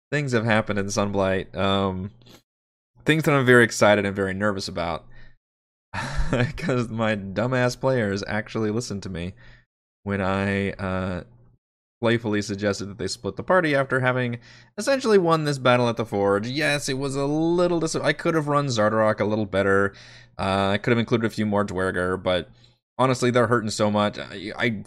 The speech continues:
the biggest disappointment was the Quaggas, to be frank. They were just terrible. Just, the dice did not go with me very well on that. But I thought narratively it worked out very good. The things that happened in the story that needed to happen did happen.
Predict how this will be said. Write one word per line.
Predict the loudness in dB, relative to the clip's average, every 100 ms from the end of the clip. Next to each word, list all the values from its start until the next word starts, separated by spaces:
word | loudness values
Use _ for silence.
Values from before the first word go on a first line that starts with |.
| -16 -6
the | 2
biggest | 4 4 0 -6
disappointment | -4 -2 -2 -2 -4
was | -8
the |
Quaggas, | 0 2 4 0 -6
to | -8
be | -8
frank. | -4 -6 -4
They | -6
were | -4 -6
just | -8 -12 -16
terrible. | -20 -10 2 2 2 -2 -6 -6
Just, | -10 -10 -12
the | -6
dice | -4 -4
did | -8
not | -8 -10 -12 _ -12
go | -10
with | -8
me | -10 -12 -12 _ _ -12
very | -8
well | -6
on | -6
that. | -6 -8 -10 -20 -20 _ _ _ _
But | 4 6 4 0
I | 0
thought | 0 0
narratively | -2 0 2 2 0
it | -2
worked | -2 0
out | -2
very | -2 -4
good. | -2 2 4 4 2 -2
The | -4
things | -4 -4
that | -6
happened | -4 -6 -4 -6
in |
the | -8
story | -8 -2 0 0
that | 0 -4
needed | -4
to | -4
happen | -4 -2 -4 -4 -6 -10 -4
did | -2 0
happen. | 0 0 0 -2